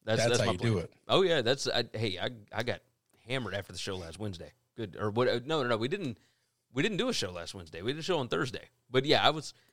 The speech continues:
Speaker 1: I was pretty hammered last Wednesday night. So I, I did my New Year's celebrating the day before New Year's Eve. Is what it is. All right. Um, I think that's it. Uh, let's see. Party time. I'll come over. I think I'll be in Tupelo, I think.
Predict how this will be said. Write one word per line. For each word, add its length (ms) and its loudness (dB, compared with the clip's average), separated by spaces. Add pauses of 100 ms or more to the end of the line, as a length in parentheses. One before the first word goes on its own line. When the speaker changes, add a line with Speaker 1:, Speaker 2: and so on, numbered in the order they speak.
(140)
Speaker 1:
I 40 -6
was 80 -4
pretty 240 2
hammered 180 6
last 200 4
Wednesday 240 -6
night. 160 -8 (480)
So 220 0 (160)
I, 220 4
I 100 8
did 180 2
my 120 4
New 120 2
Year's 240 0
celebrating 560 0 (320)
the 60 -10
day 140 12
before 280 0
New 100 0
Year's 280 -2
Eve. 280 -8 (540)
Is 340 2
what 200 2
it 80 0
is. 360 2
All 200 8
right. 300 6
Um, 560 6 (760)
I 60 -8
think 160 -4
that's 160 -4
it. 220 -4 (120)
Uh, 280 6 (240)
let's 160 2
see. 80 4
Party 240 8
time. 280 6
I'll 80 6
come 200 4
over. 240 8
I 60 10
think 180 2
I'll 60 4
be 120 2
in 100 2
Tupelo, 400 -4
I 80 -6
think. 300 -12